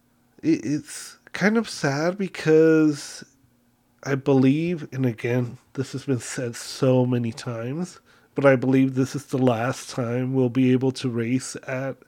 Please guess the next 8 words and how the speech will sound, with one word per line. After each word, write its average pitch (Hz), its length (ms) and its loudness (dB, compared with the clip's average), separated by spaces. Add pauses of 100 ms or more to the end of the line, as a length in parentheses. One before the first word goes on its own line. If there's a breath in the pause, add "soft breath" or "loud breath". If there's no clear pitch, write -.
(680 loud breath)
Auto 135 200 4
Club 139 280 -2
Speedway. 143 600 0
And 131 460 -4 (1000 soft breath)
in, 233 380 0 (420)
in 202 220 -2
my, 208 560 2
um, 185 720 -2